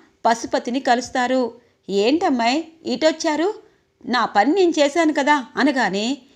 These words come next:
"ఇంకాపవయ్యా, దొంగతనం చేయించాము.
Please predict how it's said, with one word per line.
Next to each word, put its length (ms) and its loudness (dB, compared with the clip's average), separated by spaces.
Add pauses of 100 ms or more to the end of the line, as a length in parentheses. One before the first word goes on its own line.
(120)
"ఇంకాపవయ్యా, 840 2 (440)
దొంగతనం 600 2
చేయించాము. 800 0